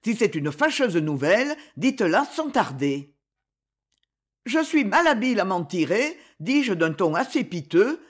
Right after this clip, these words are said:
mais brave tout de même. « Il s'agit de Manette, n'est-ce pas ? » « Oui. » « Alors, parlez vite, cher ami.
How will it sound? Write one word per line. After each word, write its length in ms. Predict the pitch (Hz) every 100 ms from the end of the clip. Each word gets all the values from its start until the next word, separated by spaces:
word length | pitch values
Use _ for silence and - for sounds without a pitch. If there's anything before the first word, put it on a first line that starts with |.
| _
mais 120 | 185
brave 460 | 151 123 226 320 330
tout 120 | 302
de 100 | 196
même. « 540 | 156 135 135 135 151 170 _ _ _ _ _ _ _ _ _ _ _ 180
Il 120 | 185
s'agit 320 | 269 320 302
de 80 | 247
Manette, 540 | 170 151 165 233 -
n'est-ce 320 | 147 160 -
pas ? » « 500 | - 175 240 - _ _ _ _ _ _ _ _
Oui. » « 480 | 262 269 226 180 _ _ _ _ _ _ _ -
Alors, 460 | 202 175 - - -
parlez 320 | 339 320 233
vite, 420 | 147 160 135 165
cher 280 | - 208 170
ami. 500 | 160 190 180 160